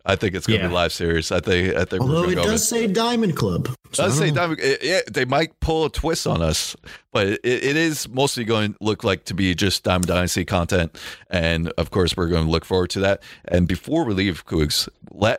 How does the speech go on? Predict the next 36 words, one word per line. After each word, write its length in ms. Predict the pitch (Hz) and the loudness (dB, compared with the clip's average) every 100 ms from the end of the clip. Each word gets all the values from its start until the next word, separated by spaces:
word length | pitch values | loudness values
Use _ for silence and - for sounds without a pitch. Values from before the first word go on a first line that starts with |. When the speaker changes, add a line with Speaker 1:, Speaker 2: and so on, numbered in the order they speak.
| - | -2
Speaker 1:
I 120 | 90 | 0
mean, 260 | 101 87 87 _ - - _ | 2 0 -2 _ -14 -14 _
last 340 | 104 113 180 - | -2 0 0 -2
week 240 | 98 - | -2 -2
we 160 | 98 101 | -2 0
had 300 | 107 104 95 | 2 2 2
our, 240 | 85 87 - _ | 0 -2 -8 _
our, 200 | 90 82 - _ - - - | -2 0 -2 _ -4 0 0
<laughs> 460 | - 180 - - - | -2 -4 -6 -8 -2
our 220 | 117 104 | 0 0
legend 520 | 104 120 117 117 110 - _ - | 0 0 0 0 -2 -6 _ -4
predictions. 640 | 120 110 - 80 82 - | 0 2 2 0 0 -2
We 100 | 101 | -2
had 120 | 113 | 0
our 100 | 104 | 0
legend 320 | 95 123 147 120 | 0 0 0 -2
predictions. 680 | 120 107 - 101 90 - - - | 0 0 0 0 0 -2 -4 -4
Uh, 40 | |
you 180 | 90 139 | -2 0
said 200 | 139 117 | 0 0
Larry 220 | 107 98 | 0 0
Walker. 340 | 92 87 95 90 | 0 -2 -2 -2
I 120 | 98 123 | 0 0
said 320 | 123 104 82 | 0 -2 0
Biggio. 520 | 95 85 87 85 80 - | -2 0 2 2 0 -2
We 100 | 87 | -2
were 80 | |
both 320 | 80 101 98 - | -2 0 0 -2
completely 480 | - - 101 82 | -8 -2 0 0
wrong. 340 | 85 78 73 73 - - - - _ _ _ | 2 2 0 -2 -10 -20 -20 -20 _ _ _
Any 500 | 131 131 120 110 110 _ _ _ _ _ _ | 0 0 0 -2 -6 _ _ _ _ _ _
predictions 540 | 95 110 - 98 87 | 0 0 0 -2 0
going 240 | 98 85 80 | 2 2 0
to 120 | 85 | 0
next 240 | 80 - | 0 0
week? 240 | 80 - | -2 -4